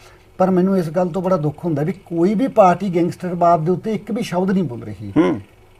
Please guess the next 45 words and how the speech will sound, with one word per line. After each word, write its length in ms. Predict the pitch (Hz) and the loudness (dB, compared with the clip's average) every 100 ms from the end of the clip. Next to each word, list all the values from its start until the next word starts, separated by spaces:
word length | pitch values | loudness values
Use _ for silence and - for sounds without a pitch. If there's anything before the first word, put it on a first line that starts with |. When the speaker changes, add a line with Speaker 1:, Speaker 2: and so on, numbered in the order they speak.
| 131 | -4
Speaker 1:
ਜਿਹੜੀਆਂ 380 | 127 220 247 190 | 0 2 0 -2
ਸ-, 20 | |
ਅਹ, 440 | - 160 170 151 | -8 -4 -2 0
ਜਿਹੜੀਆਂ 320 | 139 165 214 | 0 0 0
ਮੂਲ 300 | 190 151 185 | 2 4 2
ਸਮੱਸਿਆਵਾਂ 580 | 190 160 147 - 190 196 | 2 -2 -4 2 2 4
ਨੇ 80 | 196 | 0
ਪੰਜਾਬ 400 | 180 165 139 127 | 0 -2 -2 -4
ਦੀਆਂ, 280 | 120 113 101 - - - - | -8 -12 -12 -18 -20 -6 2
ਪਾਣੀ 320 | 156 165 170 | 4 4 2
ਦਾ 120 | 160 | 2
ਵ-, 120 | 143 | 2
ਜਿਹੜਾ 240 | 139 156 147 | 0 0 2
ਵਾਟਰ 300 | 135 135 151 | 2 0 0
ਲੈਵਲ 260 | 151 147 | 0 0
ਨੀਵੇਂ 320 | 147 139 135 | -2 -2 -6
ਜਾ 200 | 120 113 | -6 -8
ਰਿਹਾ 140 | 117 123 | -6 -8
ਹੈ, 100 | 117 - - | -10 -16 0
ਵਾਤਾਵਰਣ 500 | 135 151 170 156 151 | 4 4 4 2 0
ਪ੍ਰਦੂਸ਼ਿਤ 460 | 147 139 135 131 143 | -2 -6 -8 -8 -10
ਹੋ 200 | 120 117 | -8 -6
ਰਿਹਾ 180 | 123 120 | -6 -6
ਹੈ, 80 | 120 - - | -10 -18 -10
ਤੇ 120 | - 165 | -4 -2
ਜ-, 100 | 175 | -2
ਜ-, 640 | 156 160 151 143 139 131 | -2 0 2 0 -4 0
ਜਿਹੜਾ 180 | 156 190 | 2 4
ਗੈਂਗਸਟਰਵਾਦ, 600 | 151 185 185 185 151 120 - | 4 0 0 0 2 0 0
ਸਭ 240 | 196 190 - | 0 0 2
ਤੋਂ 420 | 240 233 240 240 - | 2 4 2 0 -2
ਇਹਦਾ 260 | 185 214 214 | 4 8 8
ਮਾੜਾ 400 | 180 156 180 196 | 8 6 6 6
ਅਸਰ 160 | 196 | 2
ਕੀ 160 | 160 196 | -4 -2
ਹੋਇਆ? 220 | 147 135 | -2 -4
ਤੁਸੀਂ 260 | 156 180 175 | -4 -2 -2
ਮ-, 120 | 175 | -4
ਮਤਲਬ 240 | 170 175 | -4 -2
ਮੇਰੇ 160 | 170 165 | -2 0
ਬੇਟੇ 260 | 151 160 | -2 -2
ਦੇ 80 | 151 | -4
ਉੱਤੇ 180 | 156 156 | -4 -4
ਲਾ 140 | 120 | -4
ਲਓ, 160 | 92 | -6